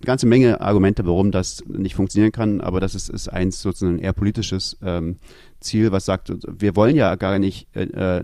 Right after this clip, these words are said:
eine Konkurrenz zu Visa sein, sondern wir wollen ja ein dezentrales, äh, zensurresistentes Geld sein.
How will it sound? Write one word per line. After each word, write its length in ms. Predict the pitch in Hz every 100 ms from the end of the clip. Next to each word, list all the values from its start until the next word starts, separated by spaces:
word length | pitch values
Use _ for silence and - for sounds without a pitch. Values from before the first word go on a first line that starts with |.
| -
eine 120 | 101
Konkurrenz 420 | - 101 104 104
zu 120 | - 101
Visa 280 | 165 139
sein, 320 | 90 87 107 104
sondern 220 | 98 98
wir 160 | 101
wollen 280 | 92 95 104
ja 160 | 101 95
ein 300 | - - 101
dezentrales, 920 | 110 113 117 - 98 104 107 107 -
äh, 320 | - 98 90 -
zensurresistentes 920 | - 110 101 127 113 110 104 104 101 95
Geld 240 | 92 92
sein. 320 | - 107 127